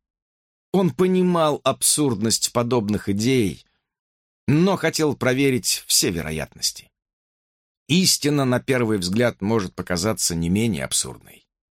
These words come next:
Остальные пили пиво и преимущественно молчали. Я ушел в комнату покойника и занялся тем же. Пенни вернулась к работе над одной из своих картин.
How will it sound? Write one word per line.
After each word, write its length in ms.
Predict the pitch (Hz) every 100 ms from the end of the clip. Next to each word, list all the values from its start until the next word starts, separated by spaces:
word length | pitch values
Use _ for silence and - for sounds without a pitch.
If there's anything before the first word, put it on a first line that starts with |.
| _ _ _ _
Остальные 600 | - 139 - 208 247 226 180
пили 300 | 180 156 120
пиво 500 | 147 160 135 117 - _ -
и 100 | 190
преимущественно 880 | - 131 117 147 - 123 - 113 98
молчали. 760 | 101 135 - - 62 53 - _ _ _ _ _ _ _ _ _ -
Я 220 | 160 202
ушел 400 | 151 123 131 98
в 100 | -
комнату 420 | 175 170 143 -
покойника 720 | 90 92 160 147 135 113 101 67 _ _ _
и 320 | 202 214 175 - -
занялся 560 | 101 147 147 127 135
тем 240 | - - 58
же. 160 | - _ _ _ _ _ _ _ _
Пенни 360 | 151 180 175 147
вернулась 500 | 127 117 135 110 -
к 80 | 101
работе 540 | 98 135 - 131 123 _ _
над 200 | 104 117
одной 280 | 110 113 123
из 80 | 101
своих 300 | - 95 104
картин. 640 | - 92 - - 65 57